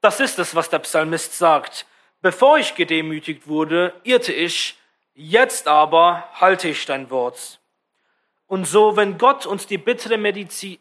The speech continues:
bittere Medizin der Demütigung darreicht, lasst uns nicht murren noch klagen, sondern wissen, dass sie das süße Ergebnis der Heiligung mit sich bringt.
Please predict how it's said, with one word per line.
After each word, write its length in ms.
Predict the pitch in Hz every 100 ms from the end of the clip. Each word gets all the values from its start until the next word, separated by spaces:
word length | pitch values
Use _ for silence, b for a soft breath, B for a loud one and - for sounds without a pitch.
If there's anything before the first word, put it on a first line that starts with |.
| -
bittere 280 | 233 220 214
Medizin 720 | 208 202 - 196 170 151 143
der 100 | 156
Demütigung 760 | 156 208 240 240 - 208 196 175
darreicht, 680 | 185 185 151 127 131 - - b b b
lasst 320 | 175 196 196
uns 240 | 208 196 220
nicht 280 | 254 - 196
murren 440 | 180 170 190 196 -
noch 320 | 185 180 -
klagen, 520 | 180 175 180 170 170
sondern 460 | 156 175 175 175 151
wissen, 420 | 247 - 143 135 b b b
dass 260 | 170 - -
sie 220 | 240 233
das 320 | 190 - -
süße 320 | 247 247 -
Ergebnis 840 | 226 220 175 165 - 185 180 - -
der 200 | 139 -
Heiligung 580 | 196 190 156 160 160 156
mit 200 | 180 175
sich 320 | 151 131 -
bringt. 260 | 135 127